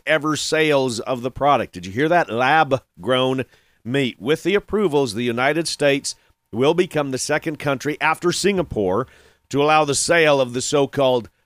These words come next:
cultivated meat, which is derived from a sample of livestock cells that are fed and grown in steel vats, in stainless steel containers. Y'all, y'all hearing me on this one? Lab-grown meat is created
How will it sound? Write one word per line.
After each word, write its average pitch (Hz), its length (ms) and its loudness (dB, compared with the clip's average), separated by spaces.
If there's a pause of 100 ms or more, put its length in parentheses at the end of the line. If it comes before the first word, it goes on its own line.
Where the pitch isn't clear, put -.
(120)
cultivated 135 520 0
meat, 127 320 -2
which 131 220 -4
is 127 140 -4
derived 123 560 0
from 131 240 -6
a 123 100 -4
sample 180 560 -2
of 240 80 2
livestock 214 600 2
cells 113 420 -2 (340)
that 135 160 0
are 135 120 0
fed 196 500 2 (140)
and 185 200 -2
grown 160 460 4
in 151 160 -4
steel 151 420 0
vats, 131 420 0
in 143 140 -8
stainless 220 840 0 (240)
steel 190 540 0
containers. 165 640 -2
Y'all, 196 320 0
y'all 240 400 0
hearing 285 340 -2
me 294 80 -2
on 285 200 4
this 285 200 0
one? 285 240 -2 (500)
Lab-grown 233 840 2
meat 175 320 -2
is 151 140 -2
created 165 580 0